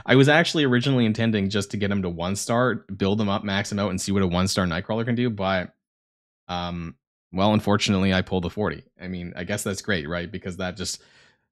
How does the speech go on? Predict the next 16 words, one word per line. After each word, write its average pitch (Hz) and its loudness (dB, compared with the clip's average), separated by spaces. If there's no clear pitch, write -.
uh, 87 0
that 101 6
was 104 0
valued 98 0
of, 87 -6
like, 85 -6
four 95 -4
thousand, 90 -2
five 87 -2
thousand 82 0
power 80 -4
cores. 69 -14
So 131 8
that 123 4
was 135 2
nice. 101 -2